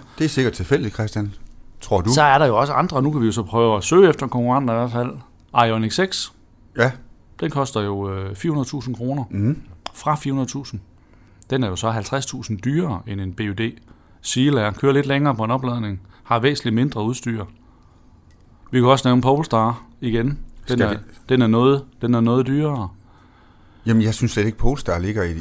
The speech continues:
Speaker 1: ligger i det her segment, der er ved at danne sig. De er for dyre, simpelthen.
Speaker 2: Ja,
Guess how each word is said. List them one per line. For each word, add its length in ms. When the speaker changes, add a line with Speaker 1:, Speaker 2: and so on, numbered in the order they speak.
Speaker 1:
ligger 200
i 40
det 160
her 100
segment, 380
der 60
er 40
ved 80
at 80
danne 180
sig. 180
De 40
er 40
for 120
dyre, 280
simpelthen. 320
Speaker 2:
Ja, 80